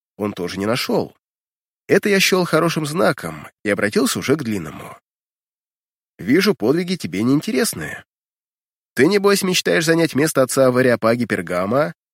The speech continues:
или в Казначейском совете? Где он там у тебя заседает?» Я попал в точку, и моя ирония парню не понравилась. «И что в этом плохого?» — грозно насупился он. «Это почётное место!»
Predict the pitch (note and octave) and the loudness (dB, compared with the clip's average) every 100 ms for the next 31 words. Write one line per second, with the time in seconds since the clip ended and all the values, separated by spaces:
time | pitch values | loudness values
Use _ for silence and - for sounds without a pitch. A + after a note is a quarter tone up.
0 | - C3+ C3 B2+ A#2+ A#2 B2+ - A#2 G2 | 0 2 2 2 -2 0 0 0 -2 -2
1 | E2 E2+ - D3 A3 - _ _ _ _ | -4 -6 -2 -2 -4 -10 _ _ _ _
2 | _ _ G#3+ B3+ F3+ G#2+ A2 G#2+ G#2+ G2 | _ _ -2 2 2 2 0 0 0 0
3 | A2 - G2 D#2 - - - _ _ _ | -2 -4 -2 -4 -6 -16 -20 _ _ _
4 | _ _ _ _ _ - A#2 G3+ F3+ F3+ | _ _ _ _ _ -4 0 0 0 0
5 | E3+ - G3 C3+ - D2+ C#2 - _ _ | 0 0 0 0 -2 -8 -14 -14 _ _
6 | _ _ A2 G#2 G2 G2 C#3+ A#3 C3 - | _ _ -4 0 0 0 0 0 0 0
7 | F3 F3 D3+ D3+ F3 C3 C#2+ A1+ - - | 0 0 0 0 -2 -4 -8 -10 -10 -12
8 | - _ _ _ _ _ _ _ _ _ | -14 _ _ _ _ _ _ _ _ _
9 | F#2+ G#2+ - E3 F3 E3+ D#3 D3+ B2+ C#3 | -6 -4 2 4 4 4 4 6 4 4
10 | D3 D3 D#3+ D3 - _ _ _ F#3 E3 | 6 6 6 4 0 _ _ _ 0 2
11 | C3 A#2 C3+ D#3+ G3+ F2+ E2+ - D2+ C#2+ | 2 2 0 0 -4 -6 -6 -10 -12 -16
12 | - _ _ _ _ - G2+ F#2+ G2 - | -20 _ _ _ _ -8 -8 -6 -4 0
13 | B2+ D3+ E3 A3+ G#3+ - E2 - | 2 4 4 4 2 0 -10 -14